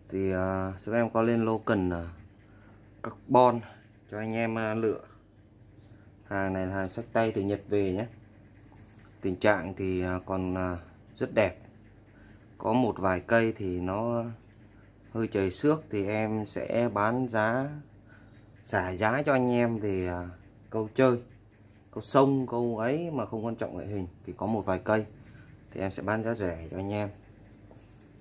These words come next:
Đấy, còn lại thì, à, cũng giá nó cũng mềm, nó cũng không có cao. Cứ triệu hơn triệu là có cây ok để chơi rồi. Đấy, cây đầu tiên này là cây của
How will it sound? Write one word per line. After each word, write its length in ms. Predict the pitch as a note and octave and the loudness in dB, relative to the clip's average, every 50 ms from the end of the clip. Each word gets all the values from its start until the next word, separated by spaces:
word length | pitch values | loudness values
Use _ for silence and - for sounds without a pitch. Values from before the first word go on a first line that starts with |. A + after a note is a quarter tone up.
| - - - - | -20 -20 -14 -8
Đấy, 240 | - G2 G#2 A2+ A#2 - - - | -4 -4 -4 -4 -4 -8 -8 -6
còn 200 | G2+ G2 F#2+ G2+ | -2 0 0 0
lại 240 | G2+ - - E2 D#2 | 0 0 -2 -6 -6
thì, 200 | G2 F#2+ F#2 F2+ | -4 -2 -2 0
à, 200 | F2+ F2+ F2+ F2+ - | 0 -2 -2 -4 -4
cũng 200 | F#2 F#2+ A2 A2 | -4 -4 -2 2
giá 300 | A2 A2 A2+ A#2+ C3 C#3 | 4 4 6 6 4 2
nó 120 | C#3+ D3 | 0 -2
cũng 240 | C#3 - C3 B2 C3+ | -2 -2 0 2 4
mềm, 280 | C3 B2 A#2+ G#2+ F#2 F#2 | 6 6 6 4 4 0
nó 80 | G#2 A2+ - | -2 -6 -8
cũng 160 | - - - | -8 -8 -6
không 180 | - A#2+ A2+ A#2 | -4 -4 -4 -4
có 160 | A#2+ A#2+ - - | -6 -8 -2 2
cao. 420 | A#2+ A#2 A#2 A2+ A2+ A#2 A#2 A#2+ A#2+ - - - - - - - - - - - - - - - - - | 4 4 4 4 2 0 -4 -6 -10 -14 -20 -20 -20 -20 -20 -20 -20 -20 -20 -20 -20 -20 -20 -20 -14 -10
Cứ 300 | - A#2+ B2 B2+ B2 - - - | -8 -6 -6 -6 -6 -8 -6 -4
triệu 220 | A2+ G#2+ - - | -2 -2 -2 -2
hơn 240 | G2+ A2 A2 G#2 F#2 | -2 -2 -2 -4 -4
triệu 420 | - G2+ G2+ F2+ - - - F2+ | 0 0 0 0 0 -2 -4 -4
là 240 | F2+ E2+ E2+ F2 F2 F#2 F#2+ F#2+ - - - - | -2 -2 -2 -2 -4 -4 -6 -10 -12 -14 -6 -4
có 140 | G#2+ G#2+ G#2 - | -2 -2 0 2
cây 280 | A#2 A2+ A2 A2 A2 G#2+ | 4 4 4 4 2 0
ok 200 | - G#2+ G2+ - | 0 -2 -2 0
để 360 | - A#2 A#2 A2 G2+ F2+ E2+ E2 - | 2 4 4 4 2 0 -4 -2 0
chơi 240 | A2+ A2+ A2 G#2 F#2+ | 2 2 4 2 2
rồi. 100 | F2+ F2 - - - - - - - - - - - - - - - - - - - - - - - - - - - - - - - - - - - - | -2 -4 -8 -14 -20 -20 -20 -20 -20 -20 -20 -20 -20 -20 -20 -20 -20 -20 -20 -20 -20 -20 -20 -20 -20 -20 -20 -20 -20 -20 -20 -20 -20 -20 -20 -20 -14 -8
Đấy, 200 | - G#2+ A#2 - - - | -6 -6 -6 -6 -6 -2
cây 160 | A#2 A2+ A2+ | 0 2 2
đầu 120 | A2 G2+ | 2 0
tiên 300 | F#2 - - C3+ C3+ B2+ A#2+ | -2 2 4 6 6 6 6
này 140 | A#2 A2 G2 | 4 2 0
là 100 | F#2+ F#2 - - | 0 0 2 4
cây 240 | B2 A#2 A#2 A#2 G#2+ - | 6 6 4 4 2 -2
của 340 | G2 F2 F2 F2 F2 F2+ | -4 -4 -2 -4 -4 -4